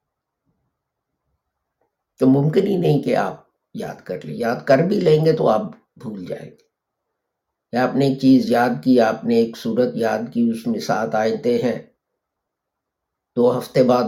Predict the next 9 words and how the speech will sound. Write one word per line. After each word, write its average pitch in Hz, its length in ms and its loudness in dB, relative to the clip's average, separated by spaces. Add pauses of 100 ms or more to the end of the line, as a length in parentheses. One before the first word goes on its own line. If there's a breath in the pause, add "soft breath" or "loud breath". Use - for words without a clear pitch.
اس - 160 -8
میں 120 140 2
نو 113 300 0
آیتیں 117 380 2
ہو 107 200 -2
گئیں، 92 180 -8 (2500)
تو - 80 -8
کیسے 135 260 0
ممکن 113 460 0